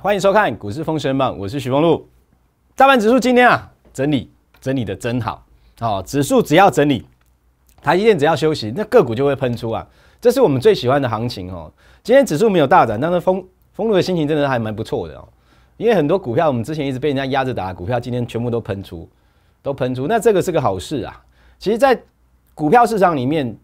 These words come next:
最多最多还是需要耐心啊。哦，那在整体的行情不断在往上攻的过程里面，你如果没有抓到这一波的一个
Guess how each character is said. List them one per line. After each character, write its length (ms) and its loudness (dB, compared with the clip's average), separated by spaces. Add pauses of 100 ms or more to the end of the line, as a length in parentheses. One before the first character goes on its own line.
(100)
最 180 4
多 280 4
最 180 4
多 100 2
还 120 4
是 80 -4
需 100 -6
要 140 0
耐 200 -6
心 240 -14
啊。 140 -20 (680)
哦， 200 -10
那 160 4 (720)
在 180 6
整 280 4
体 120 2
的 100 6
行 160 2
情 300 -4 (320)
不 80 0
断 140 4
在 100 6
往 120 4
上 200 0
攻 160 2
的 60 -2
过 140 0
程 120 0
里 40 -2
面， 160 -4 (520)
你 120 2
如 120 4
果 80 8
没 80 4
有 100 4
抓 160 4
到 140 6
这 140 4
一 60 6
波 220 2
的 100 2
一 140 0
个 340 2